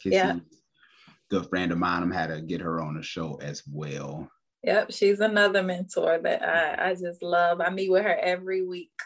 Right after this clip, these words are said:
Speaker 2: So
Speaker 1: Mm-hmm.
Speaker 2: I, I have a whole <laughs> slew of people,
Speaker 1: <laughs>
Speaker 2: like, on my team. But, and then I always give people, like, their flowers as well, because I wouldn't be where I am if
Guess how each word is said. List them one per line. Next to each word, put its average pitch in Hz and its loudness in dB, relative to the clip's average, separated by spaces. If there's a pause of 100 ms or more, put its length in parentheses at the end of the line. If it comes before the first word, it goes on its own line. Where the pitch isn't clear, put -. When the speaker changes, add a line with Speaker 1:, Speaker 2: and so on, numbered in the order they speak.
(180)
Speaker 2:
So 160 -2 (180)
Speaker 1:
Mm-hmm. - -14 (100)
Speaker 2:
I, 196 2 (100)
I 196 2
have 185 -2
a 165 -2
whole 202 -2
<laughs> - -20
slew 226 -4
of - -2
people, 196 -2
Speaker 1:
<laughs> - -8
Speaker 2:
like, 185 0
on 175 -4
my 185 0
team. 214 -4 (340)
But, 214 4
and 240 2
then 247 2
I 220 2
always 220 2
give 233 0
people, 208 -8
like, 185 -4
their 180 -2
flowers 208 2
as 185 -2
well, 208 2
because 190 0
I 202 2
wouldn't 208 0
be 208 -2
where 185 2
I 180 -2 (320)
am 175 -12
if 190 -2